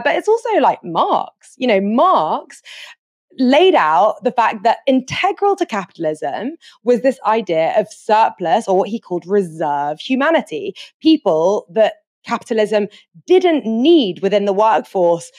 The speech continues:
um, itself, but did need in order to, to discipline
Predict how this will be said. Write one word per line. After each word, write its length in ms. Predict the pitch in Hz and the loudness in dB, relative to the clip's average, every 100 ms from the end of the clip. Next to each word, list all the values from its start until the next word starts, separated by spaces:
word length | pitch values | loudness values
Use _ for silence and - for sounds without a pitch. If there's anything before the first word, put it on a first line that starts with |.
| - - | -10 0
um, 200 | 180 180 | 2 2
itself, 560 | 208 - - 415 160 - | -2 -4 0 0 0 -2
but 260 | 254 214 - | -6 -4 2
did 200 | 403 415 | 2 2
need 360 | 214 165 160 - | 0 -2 -8 -8
in 120 | 226 | -4
order 240 | 208 196 185 | -2 -2 -4
to, 480 | - 196 185 185 185 - | -4 0 4 4 2 -4
to 100 | 196 | -6
discipline 720 | 262 453 349 - 160 143 | 0 2 0 0 -4 -4